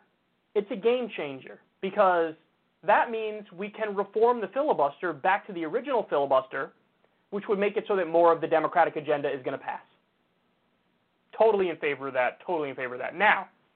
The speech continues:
here's the part of the conversation that's infuriating. Even given Manchin saying this, even given him saying this, I don't even know if they're gonna do this. Because it's li-, it's like everything. It's like the fifteen dollar minimum wage. They say,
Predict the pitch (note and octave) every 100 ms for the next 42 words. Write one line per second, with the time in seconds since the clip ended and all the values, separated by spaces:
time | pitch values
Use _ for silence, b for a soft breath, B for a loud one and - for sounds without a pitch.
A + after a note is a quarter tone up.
0 | _ _ _ _ _ - F4 - B3 A#3
1 | G3 A3 G3 D#3+ C4 C4+ E3 D3 - E3
2 | D#3+ - D4 A#3+ C3 A2+ - _ _ _
3 | _ _ _ _ - B3 D4 A3 A3 F#3
4 | E3 A#3+ A3 G3 F#3 G#3 G#3+ A3 F#3+ G#3
5 | G3+ G3 E3+ A#2+ - _ _ _ _ _
6 | _ _ _ _ _ _ A#3+ D4+ D#4 D#4+
7 | E4+ C#4 G#3+ F#3+ D#3 C#3 B2+ - _ _
8 | _ _ _ _ - C#4 F4 G3 G#3+ A3
9 | A3+ A#3 C4+ A#3+ - _ _ _ _ _
10 | _ _ _ _ _ _ _ _ _ _
11 | _ _ _ - C#4 C#4 C4+ C#4 A#3 C#4+
12 | C#4+ C#4 G#3+ D#3 C#3 C3+ G#3 A3+ B3 -
13 | A3 G3+ F#3+ F3+ F3+ B3+ G#3 - - _
14 | _ _ _ _ F3 - A#3+